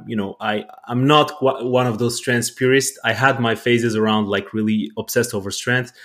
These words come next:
Now I kinda really like both of them, uh, equally. And yeah, ju-, no, obviously it, it feels good. I like being in the gym. I like training. You know, it also kind of a great, you know, school of life. Like it, it really,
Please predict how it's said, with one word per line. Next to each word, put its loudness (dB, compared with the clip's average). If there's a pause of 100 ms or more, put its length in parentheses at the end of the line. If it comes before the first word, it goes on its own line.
(240)
Now 4
I 4
kinda 0
really 0
like -2
both 0
of -8
them, -4
uh, -12
equally. -4 (240)
And -6
yeah, 2
ju-, -2
no, -2
obviously 2
it, -6
it -10
feels 4
good. 4 (140)
I -2
like 4
being 0
in 2
the 0
gym. 2
I -6
like -2
training. 0 (320)
You -6
know, 0
it -4
also 2
kind 0
of -2
a 0
great, 0
you -18
know, -8
school 2
of 0
life. 0
Like -6
it, -10
it -10
really, 0